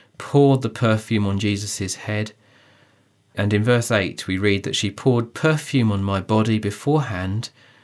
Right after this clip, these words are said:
to prepare for my burial. The woman did something very special here.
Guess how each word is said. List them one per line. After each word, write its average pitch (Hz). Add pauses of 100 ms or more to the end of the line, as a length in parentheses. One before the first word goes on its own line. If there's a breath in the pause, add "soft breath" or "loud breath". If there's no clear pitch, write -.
(220 soft breath)
to -
prepare 123
for -
my 113
burial. 101 (640)
The 127
woman 143
did 135
something 117
very 117
special 131
here. 92